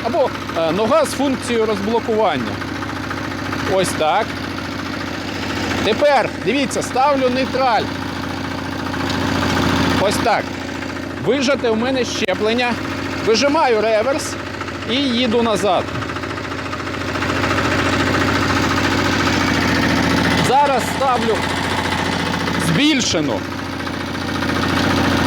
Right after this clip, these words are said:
Хай буде перша. Бачите, відразу він швидко починає їхати.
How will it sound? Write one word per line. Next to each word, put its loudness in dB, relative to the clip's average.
Хай 4
буде 2
перша. 0
Бачите, 0
відразу 2
він 0
швидко 2
починає 0
їхати. 0